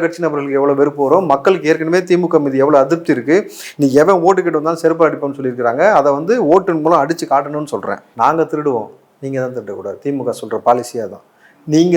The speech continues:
திருடினீங்கன்னா நாங்க விமர்சிப்போம். நாங்க போய் மோடி கால்ல விழுந்தோம்னு நாங்க சொல்ல மாட்டோம். எடப்பாடி கால்ல விழுந்தாருன்னு சொல்லுவோம். நாங்க கதவை அடைச்சிட்டு காலை புடிச்சிட்டு கவ்விட்டு கிடந்தெல்லாம் சொல்லவே மாட்டோம். உதயநிதி டெல்லிக்கு போனார்ல, காலைல புடிச்சு கதறி கிடந்தீங்களா? இவர் வெள்ளை கொடியை தூக்கிட்டு ஓடினார்ல. நாங்க செய்வோம்,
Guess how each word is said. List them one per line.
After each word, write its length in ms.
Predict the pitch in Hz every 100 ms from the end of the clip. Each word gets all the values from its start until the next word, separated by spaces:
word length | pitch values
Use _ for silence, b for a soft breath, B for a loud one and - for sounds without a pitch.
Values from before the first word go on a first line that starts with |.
| 165
திருடினீங்கன்னா 440 | 151 151 143 170
நாங்க 140 | 151 127
விமர்சிப்போம். 520 | 135 139 123 - 101 117
நாங்க 200 | 135 160 151
போய் 180 | 156 143
மோடி 180 | 143 135 127
கால்ல 200 | 120 123
விழுந்தோம்னு 320 | 127 127 185
நாங்க 120 | 147 110
சொல்ல 140 | - 110
மாட்டோம். 220 | 101 - - -
எடப்பாடி 380 | 131 170 190 170 160
கால்ல 240 | 143 139
விழுந்தாருன்னு 400 | 131 131 180 -
சொல்லுவோம். 320 | 117 104 - _ B B B B 127
நாங்க 180 | 143 175 147
கதவை 240 | 143 180
அடைச்சிட்டு 280 | 170 170 175 147
காலை 160 | 143 156 147
புடிச்சிட்டு 300 | 156 160 135
கவ்விட்டு 320 | 151 165 135
கிடந்தெல்லாம் 380 | 127 123 143 143
சொல்லவே 260 | 120 127 139
மாட்டோம். 260 | 107 101 98 127
உதயநிதி 340 | 151 156 139 131
டெல்லிக்கு 240 | 151 143 135
போனார்ல, 300 | 135 143 139 - _ _ _ _ _ b b _ 127
காலைல 180 | 127 127
புடிச்சு 200 | 131 123
கதறி 180 | 127 127
கிடந்தீங்களா? 380 | 120 120 120 139 139 - 143
இவர் 180 | 143 135
வெள்ளை 140 | 151
கொடியை 180 | 139 139
தூக்கிட்டு 240 | 139 131
ஓடினார்ல. 360 | 131 131 127 139 135 B B B 92
நாங்க 340 | 98 139 185 165 156
செய்வோம், 360 | 156 147 233